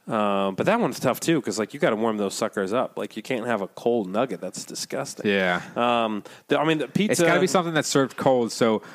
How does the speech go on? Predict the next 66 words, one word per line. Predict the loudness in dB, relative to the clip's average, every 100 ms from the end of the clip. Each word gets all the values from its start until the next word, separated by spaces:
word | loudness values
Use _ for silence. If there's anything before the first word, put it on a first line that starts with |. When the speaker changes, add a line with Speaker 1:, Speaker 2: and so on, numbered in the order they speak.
| -20 -4
Speaker 2:
what's | 2 2 2
a |
meal | 0 4 4 6 4
that | 2 0
could | 0
be | 0
served | 2 2 2 -2
cold? | 2 2 2 2
That's, | 0 0
that's | 0 0 0
the | 0
biggest | 0 0
thing. | -4 -6
Like | 0 4
Speaker 1:
Yeah, | 4 4
that's | 2
the | 2
thing. | 2 4
It, | 2 0
I | 0
mean, | 4 4 2 -2
again, | 0 2 2
you |
could | 2 2
maybe | 2 2 4
do, | 4 6
like, | 4 2
a |
few | -2 2 4 4 0 _
deli | 2 4 4
meat | 2 2 2
options | 2 0 0 0 2 2
that | 2
aren't | 2 0
the |
crackers, | 0 2 2 2 2
but | 0
you |
could | 0 2
do, | 2
like, | 2
mini | 2 0 0
sliders. | 0 2 2 4 2 2 -4 -16 -16 -18 -4
Burgers | 2 4 4 2 4
won't | 2 4
work | 2 2 0
because | 0 0 0 0
<laughs> | 0
you're | 2 4 4 4
gonna | 2 2
die | 2 4 2 0
'cause | -2 -4
it's | 0
gonna | 0
be | 2 2
not, | 2 2
Speaker 2:
<laughs> | 0 -6 -16 -18 -4
Speaker 1:
you | -2 0
can't | 2 2
have | 0
the | 0
meat | 0 -2
be | -6
cold | 0 2 2 2 0
like | -2 -2
that. | 0 0